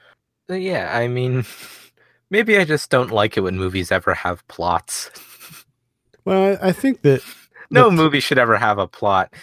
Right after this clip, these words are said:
Speaker 1: Cancel plots.
Speaker 2: <laughs> I think that, uh, in a lot of cases, I think the plot does bog down a movie, and I think that a good example was, is with this movie. I rem-, like, can you imagine if, like, Dazed and Confused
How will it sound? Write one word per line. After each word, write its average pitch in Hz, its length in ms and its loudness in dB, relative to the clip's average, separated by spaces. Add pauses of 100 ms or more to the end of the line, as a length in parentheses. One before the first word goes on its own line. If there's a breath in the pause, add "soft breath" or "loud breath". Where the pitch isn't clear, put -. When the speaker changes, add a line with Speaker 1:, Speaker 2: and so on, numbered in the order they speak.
(180 loud breath)
Speaker 1:
Cancel 190 460 0
plots. 104 580 0 (200)
Speaker 2:
<laughs> - 100 -6
I 202 120 2
think 339 300 -2
that, 151 320 2
uh, 110 300 -18
in 185 180 4
a 185 80 2
lot 226 240 0
of 247 80 -4
cases, 135 460 2
I 143 80 2
think 147 260 -4
the 156 100 0
plot 147 540 -2 (300)
does 135 340 2
bog 120 460 -2
down 117 280 -2
a 107 40 -2
movie, 117 340 0
and 104 100 -2
I 107 60 -4
think 110 280 -4
that 107 100 -4
a 110 60 0
good 113 420 -2 (520)
example 127 640 2
was, 110 460 -2
is 120 260 0
with 147 220 -2
this 98 240 -4
movie. 101 400 -4 (540)
I 139 80 -2
rem-, 135 360 -2 (200)
like, 156 360 0 (840)
can 196 120 0
you 262 100 2
imagine 151 440 0
if, 131 160 -2
like, 110 480 -4 (320)
Dazed 139 340 2
and 135 100 2
Confused 113 880 -4